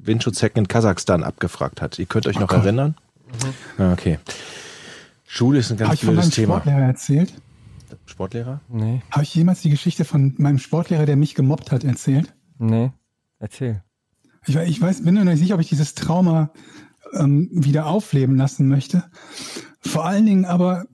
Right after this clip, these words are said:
Speaker 2: bin ich in dieser Geschichte für den Fall, dass ich noch nicht erzählt habe, zwar aus meiner Sicht und vermutlich auch aus eurer Sicht im Recht, aber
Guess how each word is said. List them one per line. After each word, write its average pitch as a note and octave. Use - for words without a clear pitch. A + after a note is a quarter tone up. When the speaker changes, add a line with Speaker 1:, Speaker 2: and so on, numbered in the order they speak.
Speaker 2:
bin F3
ich G3+
in A3
dieser F3
Geschichte D#3+
für -
den D3+
Fall, F#3+
dass E3+
ich D#3
noch D3+
nicht F3+
erzählt C#3+
habe, D3+
zwar G3+
aus F#3+
meiner G#3
Sicht G3
und E3+
vermutlich G#3
auch D#3
aus E3
eurer G3
Sicht D#3+
im D3+
Recht, D#3+
aber D#3